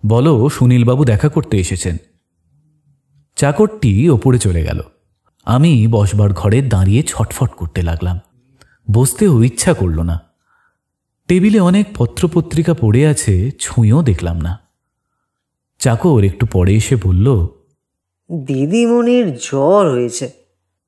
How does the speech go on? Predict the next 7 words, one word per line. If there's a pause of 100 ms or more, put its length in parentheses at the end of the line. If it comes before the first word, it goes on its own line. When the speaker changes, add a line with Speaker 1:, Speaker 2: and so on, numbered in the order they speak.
(720)
Speaker 1:
আমার
প্রচণ্ড
চিৎকার
করে
বলতে
ইচ্ছে
করল,